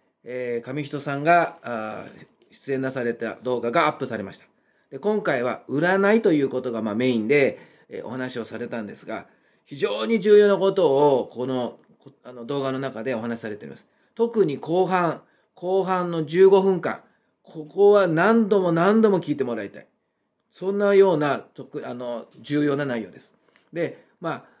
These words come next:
あ、あの、ちょっと僕もメモをしたので、それを皆さんにお伝えするんですけれど、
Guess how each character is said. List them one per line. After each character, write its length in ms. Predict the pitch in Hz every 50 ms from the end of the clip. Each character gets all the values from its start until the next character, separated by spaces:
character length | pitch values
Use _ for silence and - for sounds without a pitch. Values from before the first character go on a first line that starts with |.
| _ _ _
あ、 80 | - 127
あ 80 | 143
の、 420 | 147 143 143 139 135 135 135 135 131
ち 80 | -
ょ 40 | 226
っ 60 | 233
と 280 | 233 208 160 143 - - -
僕 220 | 165 185 180 170
も 100 | 160 143
メ 160 | 127 135 147
モ 140 | 156 156 139
を 80 | 127 120
し 80 | -
た 140 | - 127 120
の 100 | 113 110
で、 260 | 107 135 127 113 -
そ 140 | - - 139
れ 100 | 135 143 143
を 100 | 143 135
皆 180 | 139 143 151
さ 120 | 147 156 135
ん 40 |
に 60 | 120 113
お 100 | 117 117
伝 220 | - - 135 131
え 20 |
す 140 | 127 131 127
る 100 | 117 117
ん 60 | 113
で 80 | - -
す 100 | - -
け 100 | - -
れ 80 | - -
ど、 200 | 107 98 -